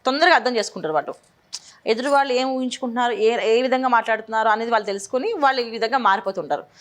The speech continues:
So అందుకని ఏంటంటే ఇప్పుడు మనం, ఇప్పుడు ఏదైనా చిన్న, పూర్వం మనం ఒక, ఒక సామెత ఉండేది, "ఈ ఊరు మంచిదా?" అంటే, "నీ నోరు మంచిదా?" అని అడిగేవాళ్ళు. "నీ నోరు మంచిది, ఈ ఊరు మంచిదే" అని చెప్పేసి.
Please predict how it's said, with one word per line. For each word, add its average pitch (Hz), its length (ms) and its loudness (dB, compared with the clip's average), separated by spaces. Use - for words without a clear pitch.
So 269 60 2
అందుకని 285 340 0
ఏంటంటే 277 560 2
ఇప్పుడు 226 140 -2
మనం, 220 480 2
ఇప్పుడు 220 200 -4
ఏదైనా 226 400 2
చిన్న, 269 140 -4
పూర్వం 254 360 0
మనం 240 140 2
ఒక, 214 140 -2
ఒక 196 180 -2
సామెత 214 320 0
ఉండేది, 156 260 -8
"ఈ 247 80 0
ఊరు 277 180 2
మంచిదా?" 254 300 2
అంటే, 240 180 0
"నీ 254 140 -2
నోరు 220 200 -2
మంచిదా?" 208 320 -2
అని 220 100 0
అడిగేవాళ్ళు. 175 400 -2
"నీ 208 80 -6
నోరు 220 220 0
మంచిది, 254 320 -2
ఈ 285 40 -4
ఊరు 254 160 -2
మంచిదే" 208 300 -2
అని 175 80 -4
చెప్పేసి. - 360 -14